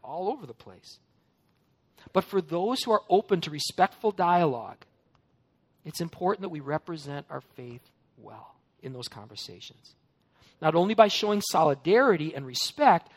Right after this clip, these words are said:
but also by sharing the good news of our unconventional God. And here's our good news.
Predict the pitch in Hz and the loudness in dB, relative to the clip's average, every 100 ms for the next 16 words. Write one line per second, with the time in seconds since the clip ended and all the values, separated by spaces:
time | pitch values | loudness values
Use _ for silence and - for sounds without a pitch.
0 | _ - 151 - 240 262 - 208 202 - | _ -16 -16 -10 -8 -6 0 2 2 -4
1 | 226 294 339 - 214 302 170 233 415 294 | -8 -2 -2 0 0 0 -2 2 2 2
2 | 170 123 - - _ _ _ 202 208 202 | -2 -6 -10 -16 _ _ _ 6 6 4
3 | 196 190 185 185 180 170 - 156 147 131 | 2 0 -2 0 2 0 -2 -4 -2 -4
4 | 113 123 _ _ _ _ _ _ _ - | -4 -14 _ _ _ _ _ _ _ -6
5 | 175 302 370 302 359 339 381 339 | 0 4 4 2 0 4 4 4